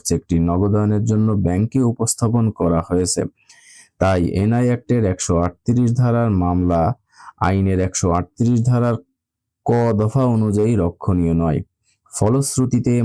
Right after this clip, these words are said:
মামলার কার্যক্রম বাতিল করা হলো। ছাপ্পান্ন ডিএলআর ছয়শো ছত্রিশ পৃষ্ঠা দ্রষ্টব্য। আইনের একশো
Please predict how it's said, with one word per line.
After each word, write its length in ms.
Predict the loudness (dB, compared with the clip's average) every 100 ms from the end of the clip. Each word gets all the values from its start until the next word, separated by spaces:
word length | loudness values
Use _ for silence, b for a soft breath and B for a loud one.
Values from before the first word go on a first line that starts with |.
| 0
মামলার 400 | 0 0 0 -2
কার্যক্রম 600 | -2 -2 0 -2 0 0 0
বাতিল 320 | -2 -2 -4
করা 260 | -2 -2 -2
হলো। 260 | -2 -2 -2 -6 _ _ _ _ -8
ছাপ্পান্ন 500 | -4 -6 -2 0 0 0
ডিএলআর 440 | 0 2 2 0 -2
ছয়শো 460 | -4 -2 -2 -2 -4
ছত্রিশ 560 | -2 -4 -6 -2 -2 0
পৃষ্ঠা 320 | -2 -4 -2 -2
দ্রষ্টব্য। 600 | 0 -2 -2 -2 0 0 -4 -10 _ _ _ _ _ _ _ _ _ _ _ _ _ _ _ -20 -20 B B B B B -4
আইনের 440 | 0 0 0 0
একশো 300 | -2 -2 -2